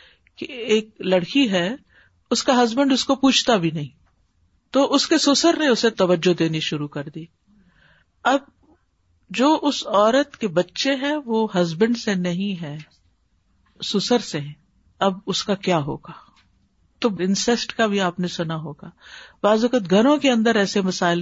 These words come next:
شروع ہو جاتے ہیں۔ بعض اوقات دیور اور جیٹ جیسے رشتے، کیونکہ حدیث میں آتا ہے کہ دیور موت ہے،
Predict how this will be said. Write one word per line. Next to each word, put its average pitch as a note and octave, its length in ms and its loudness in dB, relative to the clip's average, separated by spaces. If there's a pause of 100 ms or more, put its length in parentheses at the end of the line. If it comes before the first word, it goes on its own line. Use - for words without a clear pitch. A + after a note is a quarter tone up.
شروع F3 340 0
ہو E3+ 120 0
جاتے D3+ 380 -4
ہیں۔ E3+ 120 -8 (680)
بعض G#3+ 260 2
اوقات C4 640 0
دیور A#3 560 4 (340)
اور G3 340 0 (500)
جیٹ G#3 500 2
جیسے F#3+ 340 0
رشتے، F#3 360 2
کیونکہ G#3 340 0
حدیث G3 360 -2
میں A3 100 2
آتا F#3+ 220 0
ہے C4 80 0 (340)
کہ G#3 80 0
دیور A3 320 4
موت G#3+ 460 2
ہے، D#3 80 -6